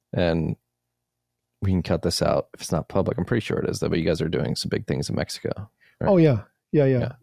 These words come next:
Speaker 2: No, uh, I think we made an announcement, uh, in the
Speaker 1: In, in
Speaker 2: I don't think, I know, 'cause I did it. <laughs> I was on
Speaker 1: <laughs> In
Speaker 2: stage,
Speaker 1: Miami, yeah.
Speaker 2: uh, yeah, announcing, you know, our partnership with, uh, Grupo Salinas. And,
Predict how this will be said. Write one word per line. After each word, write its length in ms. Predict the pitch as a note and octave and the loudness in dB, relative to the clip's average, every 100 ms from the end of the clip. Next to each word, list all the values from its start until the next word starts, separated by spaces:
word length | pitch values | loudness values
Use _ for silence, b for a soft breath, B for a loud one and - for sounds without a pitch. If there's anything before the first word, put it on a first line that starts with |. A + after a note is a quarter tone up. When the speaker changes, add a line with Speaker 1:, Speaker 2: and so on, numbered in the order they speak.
| - | -2
Speaker 2:
No, 240 | F3 D#3+ C3+ | 4 6 6
uh, 460 | A#2+ A#2+ A#2 B2+ B2 - | 4 2 0 -4 -8 -6
I 60 | C#3 | -2
think 260 | D3+ C3+ | 0 2
we 200 | C#3+ C3+ | 2 4
made 260 | B2+ B2+ C3 | 4 4 2
an 140 | B2 A2+ | 2 2
announcement, 640 | A2 A#2+ A#2+ C3 B2 A2 - | 0 0 0 0 0 -2 -4
uh, 400 | G#2+ G#2+ G#2 G2+ G#2 _ - | -2 -2 -2 -6 -10 _ -8
in 180 | A#2+ A2 | -2 0
the 60 | |
Speaker 1:
In, 160 | A2 - _ _ _ - B B _ - | 0 -2 _ _ _ -20 B B _ -4
in 120 | F#2+ _ _ _ | -4 _ _ _
Speaker 2:
I 100 | D3 | 4
don't 220 | D3+ C3+ - | 4 4 2
think, 220 | C3 G2+ | 0 2
I 60 | C3 | 4
know, 380 | D3 D3 C#3 C3 | 6 8 6 4
'cause 240 | B2+ C3 | 0 2
I 80 | C#3+ | 4
did 280 | B2 D#3+ D#3+ | 6 6 8
it. 140 | E3+ | 6
<laughs> 320 | D3+ D#3 D#3+ | 6 8 8
I 80 | E3+ | 8
was 200 | F3 E3+ | 8 6
on 60 | F#3 | 6
Speaker 1:
<laughs> 20 | |
In 40 | B2+ | 6
Speaker 2:
stage, 40 | |
Speaker 1:
Miami, 480 | G#2+ E3 E3 D#3+ - | 6 8 8 6 2
yeah. 260 | - D#2+ C#3+ | 2 2 4
Speaker 2:
uh, 100 | C#3+ | 4
yeah, 280 | C#3+ C#3+ | 6 6
announcing, 680 | C#3+ C#3 C#3 C3+ C#3+ C3+ B2+ | 6 4 2 2 2 2 0
you 200 | B2+ C3 | 0 0
know, 280 | B2+ A#2+ B2 | 0 0 0
our 160 | A#2 | -2
partnership 560 | A2 C3 A#2 A#2 - A2 A#2+ | 0 0 0 -2 -4 -6 -4
with, 240 | A#2 - | -4 -4
uh, 160 | A#2 A#2 | -4 -2
Grupo 360 | A#2 A2+ B2 | -4 -4 -6
Salinas. 580 | - A2+ A#2+ A#2 A2 - | -2 0 2 0 -2 -6
And, 240 | G2 G#2 | -8 -8